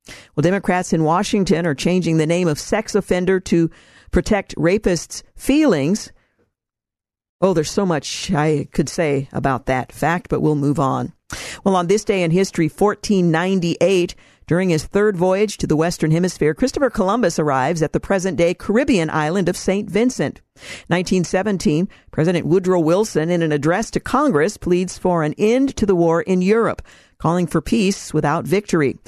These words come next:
By April, however, the United States also would be at war. Nineteen seventy-three, former President Lyndon Baines Johnson dies at his Texas ranch at age sixty-four. At the time, it seemed ancient to me back in nineteen seventy-three.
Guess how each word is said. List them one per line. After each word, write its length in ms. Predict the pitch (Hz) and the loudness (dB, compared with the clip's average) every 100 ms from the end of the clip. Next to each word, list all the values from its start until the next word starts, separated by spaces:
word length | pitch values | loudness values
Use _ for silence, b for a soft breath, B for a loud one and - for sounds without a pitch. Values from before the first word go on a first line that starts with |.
| B - | B -4
By 160 | 147 - | -2 2
April, 320 | 226 - 226 | 0 2 0
however, 380 | 196 196 190 233 | 0 0 0 0
the 100 | 147 | 0
United 340 | 143 170 170 | 0 -2 -4
States 280 | - 175 - | 0 -2 0
also 420 | 185 233 - 147 | 0 0 0 0
would 220 | 165 170 | 0 0
be 200 | 151 151 | 0 0
at 200 | 156 151 | 0 -2
war. 420 | 156 160 139 123 - _ _ _ B B - | 0 0 0 -2 -8 _ _ _ B B -6
Nineteen 300 | 156 165 180 | -2 0 0
seventy-three, 720 | - 175 165 151 - 196 185 | 0 -2 -2 -4 0 0 2
former 280 | 185 175 151 | 0 -2 -2
President 440 | - 180 170 151 | -2 -2 0 -2
Lyndon 420 | 135 175 190 202 | 0 0 2 0
Baines 380 | 165 165 185 170 | 0 0 0 -2
Johnson 560 | 170 160 185 - 143 160 | -2 0 0 -2 0 0
dies 440 | 143 165 196 - | 0 0 -2 -2
at 120 | - | 0
his 180 | 160 175 | 0 0
Texas 420 | - 208 - 208 | -2 -4 0 -2
ranch 420 | - 208 147 151 b b b b | 0 -2 -2 -4 b b b b
at 120 | - 147 | 0 2
age 260 | 170 170 - | 2 0 -8
sixty-four. 920 | - 180 - 180 - 208 190 117 - | -4 -4 -2 -2 0 2 2 0 -2
At 140 | - 143 | -6 -4
the 80 | 143 | -2
time, 340 | 202 185 151 | -2 0 -2
it 100 | 151 | -4
seemed 360 | - 170 156 - | -2 0 0 0
ancient 400 | 190 214 208 151 | 0 2 0 -2
to 120 | - | -2
me 200 | 147 127 | 0 0
back 260 | 131 139 - | 0 -2 0
in 80 | 143 | 0
nineteen 360 | 147 139 156 | 0 -2 -4
seventy-three. 680 | 143 139 131 131 - 151 165 | 0 -2 0 -2 -2 0 0